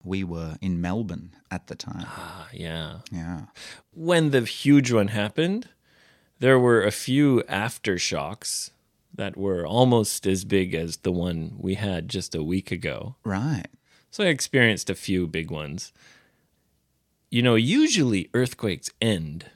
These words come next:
Speaker 2: after thirty seconds or a minute.
Speaker 1: Right.
Speaker 2: And the difference when you get a big one is that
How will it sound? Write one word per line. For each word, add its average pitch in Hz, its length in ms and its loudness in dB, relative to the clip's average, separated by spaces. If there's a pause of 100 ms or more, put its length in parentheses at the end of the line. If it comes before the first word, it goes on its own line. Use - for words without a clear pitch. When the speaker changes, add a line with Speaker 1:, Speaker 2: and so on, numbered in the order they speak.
(380)
Speaker 2:
after 92 440 -8
thirty 101 320 -2
seconds 95 560 -4
or 87 100 -4
a 87 60 -6
minute. 95 360 -2 (140)
Speaker 1:
Right. 95 300 -2 (680)
Speaker 2:
And 107 120 -8
the 110 80 4
difference 165 580 2
when 110 200 2
you 104 100 2
get 101 260 -2
a 95 60 -6
big 113 280 4
one 90 380 -2 (600)
is 104 160 -8
that 101 340 -2